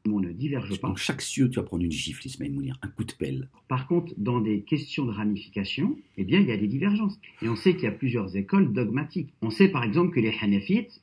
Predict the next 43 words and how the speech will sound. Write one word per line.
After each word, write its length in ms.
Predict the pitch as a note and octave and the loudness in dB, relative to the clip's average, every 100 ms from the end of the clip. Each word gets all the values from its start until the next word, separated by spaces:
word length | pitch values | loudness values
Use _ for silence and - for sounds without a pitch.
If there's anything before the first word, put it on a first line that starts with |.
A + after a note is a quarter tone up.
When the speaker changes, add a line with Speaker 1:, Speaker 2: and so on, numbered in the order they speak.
| _ | _
Speaker 1:
leur 220 | G#2 G2+ | 0 2
école 440 | A2 G#2+ C#3 A#2 - - | 0 0 2 2 -2 -6
dogmatique 720 | G#2 G#2+ G#2 G2 G#3 G#3+ - | -2 2 2 4 2 2 0
est 60 | A#2 D#3 | 2 4
Speaker 2:
Hanafite. 180 | F#3 | 4
Speaker 1:
le 80 | G#2+ | 2
maturidisme. 760 | A2 A2 C#3+ D#3+ E3+ G3 - F2+ - - | 2 0 0 2 4 2 0 -8 -8 -6
On 140 | G2+ | -2
sait 200 | G#2 B2 | 4 6
que 60 | B2+ | 6
Speaker 2:
Maturidisme. 80 | B2 | 4
Speaker 1:
les 80 | |
Malikites 560 | A#2+ A#2 A2+ - C3 C3 | 4 2 0 0 0 2
et 40 | G2 | 0
les 80 | |
Shafi'ites, 600 | G2 G2 G2 A2+ G3 - - | 0 -2 0 2 2 0 -8
principalement, 840 | A#2+ G#2 G#2 G2+ G2 B2+ F#3+ - | -6 -4 -4 0 2 2 0 -2
sont 180 | - A2+ | -8 -4
Ash'arites. 600 | A#2+ - A2+ D#3 E3+ - - | -4 -2 0 2 2 -2 0
Et 140 | G#2+ | 2
on 100 | G#2 | 4
sait 320 | G2 F#3+ A#3+ | 6 6 6
que 420 | - D3 F#3 G3+ - | 4 4 6 4 0
les 140 | A2 A2+ | -4 -4
Speaker 2:
C'est 160 | - | -6
quand, 160 | - A2 G2 | -2 -2 0
quand 120 | - | -2
je 60 | A2+ | -2
vous 80 | A#2+ | 0
parle 180 | D3+ C3+ | 4 4
de 60 | |
bougnolerie, 480 | G#2 G#2 G#2+ G#2 A2 | 6 4 4 4 2
vous 60 | F2+ | 2
voyez 180 | F#2+ B2 | 2 2
bien, 240 | D3+ C3 | 0 -2
c'est 240 | - - B2+ | -2 2 4
une 220 | A#2+ F#2+ | 2 0
religion 340 | G#2 F#2+ A#2+ | 0 2 2
de 60 | C3 | 2
la 60 | |
bougnolerie, 480 | F#2+ A#2+ A#2 G#2+ F#2+ | 2 2 2 2 -2
en 40 | F2 | -6
fait. 200 | C2+ | -10